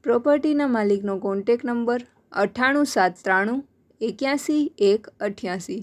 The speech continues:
નાઇન એઇટ સેવન નાઇન થ્રી એઇટ ડબલ વન ડબલ એઇટ,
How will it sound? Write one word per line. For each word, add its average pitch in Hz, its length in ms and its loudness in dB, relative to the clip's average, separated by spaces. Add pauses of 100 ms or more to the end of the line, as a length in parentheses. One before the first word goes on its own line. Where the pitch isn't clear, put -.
(460)
નાઇન 196 400 2
એઇટ 208 320 -2 (240)
સેવન 254 560 0
નાઇન 185 300 0
થ્રી 202 320 -4 (580)
એઇટ 208 420 4 (240)
ડબલ 190 440 0
વન 208 200 -2 (300)
ડબલ 214 340 2
એઇટ, - 320 -8